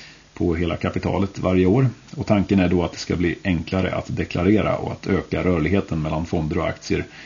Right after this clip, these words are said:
och därmed minska de så kallade inlåsningseffekterna.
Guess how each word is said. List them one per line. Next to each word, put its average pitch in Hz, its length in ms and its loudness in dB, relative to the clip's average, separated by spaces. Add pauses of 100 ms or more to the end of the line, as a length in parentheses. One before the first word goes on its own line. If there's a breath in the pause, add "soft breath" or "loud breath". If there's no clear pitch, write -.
(100)
och 101 100 -2
därmed 87 320 6
minska 92 360 4
de 85 120 2
så 85 120 -4
kallade 80 400 0
inlåsningseffekterna. 85 1200 0